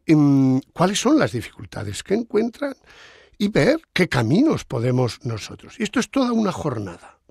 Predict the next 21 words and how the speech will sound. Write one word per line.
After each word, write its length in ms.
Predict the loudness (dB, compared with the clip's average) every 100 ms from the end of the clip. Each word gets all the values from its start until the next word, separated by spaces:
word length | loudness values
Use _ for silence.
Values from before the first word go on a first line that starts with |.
| _
toda 240 | -4 -2
una 160 | -2 -4
jornada, 540 | -8 -16 -16 -16 -18 -20 -20 -20 _
donde 260 | -10 -6 -4
hay 100 | -4
una 140 | -6
exposición 760 | -10 -8 -8 -6 -6 -2 -2 -2
por 140 | -8
parte 500 | -10 -12 -10 -10 -10 -12 -18 -12
del 140 | -10
Pontificio 580 | -10 -12 -14 -12 -12 -8
Consejo, 580 | -6 -8 -10 -10 -10 -10 -8
pero 200 | -8 -6
también 460 | -6 -2 -2 -4 -8 -20 _
hay 240 | 0 0 -6 -12
un 320 | -8 -8 -6
recibir 640 | -6 -6 -4 -4 -2 -4 -6 -20 -20 _ -4
todo 300 | -2 -2 -4
lo 220 | -6 -6
que 220 | -2 -2
ellos 340 | 0 -2 -6